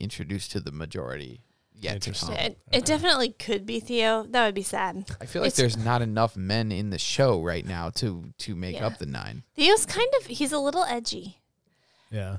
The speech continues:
Speaker 3: You know, but I, I'm, I'm hopeful.
Speaker 1: Like, could you see him swinging a mace on the back of a
Speaker 3: Yeah.
Speaker 1: Nazgul?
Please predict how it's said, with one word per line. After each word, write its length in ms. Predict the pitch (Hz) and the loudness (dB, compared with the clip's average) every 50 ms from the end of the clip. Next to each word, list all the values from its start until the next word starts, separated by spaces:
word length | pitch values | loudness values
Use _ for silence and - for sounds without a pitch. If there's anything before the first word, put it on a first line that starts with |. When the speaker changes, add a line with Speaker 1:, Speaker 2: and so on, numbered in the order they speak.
| - - | -8 -6
Speaker 3:
You 140 | 233 226 220 | -4 -2 -2
know, 300 | 202 202 202 208 214 - _ _ - | -2 -2 -4 -6 -8 -12 _ _ 0
but 120 | 226 226 | 2 4
I, 120 | 220 214 214 | 4 4 4
I'm, 440 | - 233 214 214 208 196 190 214 - _ _ _ _ _ _ _ _ _ _ _ _ _ _ _ - | 4 2 2 0 -2 -6 -8 -12 -16 _ _ _ _ _ _ _ _ _ _ _ _ _ _ _ -2
I'm 160 | 262 247 226 | 0 0 0
hopeful. 760 | 214 - 262 302 381 - - - - - - - 214 254 269 | 2 2 2 2 2 0 -6 -8 -4 -2 -2 -2 -2 -4 -6
Speaker 1:
Like, 140 | - 110 - | -8 -10 -8
could 160 | - 123 110 | -6 -6 -6
you 100 | 113 117 | -4 -4
see 220 | 107 - - 120 120 | -4 -2 -2 -2 -2
him 320 | 120 120 117 110 - - | -2 -2 -4 -6 -8 -8
swinging 560 | - - - - - 117 110 113 113 113 113 113 | -4 -2 0 0 0 0 0 0 0 0 0 -2
a 60 | 95 | -4
mace 560 | 78 69 53 53 71 98 107 107 - - - | -4 -6 -8 -6 -6 -4 -4 -4 -4 -6 -6
on 160 | 98 80 85 | -6 -8 -8
the 80 | 87 82 | -8 -4
back 300 | 78 85 80 90 101 - | -2 0 2 2 0 0
of 140 | 101 92 90 | -2 0 0
a 200 | 92 80 85 98 - _ _ _ _ _ _ _ _ _ | 0 0 0 -2 -8 _ _ _ _ _ _ _ _ _
Speaker 3:
Yeah. 360 | 220 214 214 214 196 196 196 196 | -2 4 4 6 8 8 6 6
Speaker 1:
Nazgul? 600 | 220 208 - 113 - 95 98 95 98 104 110 113 | 4 2 0 -2 -2 -2 -2 0 0 -2 -2 -4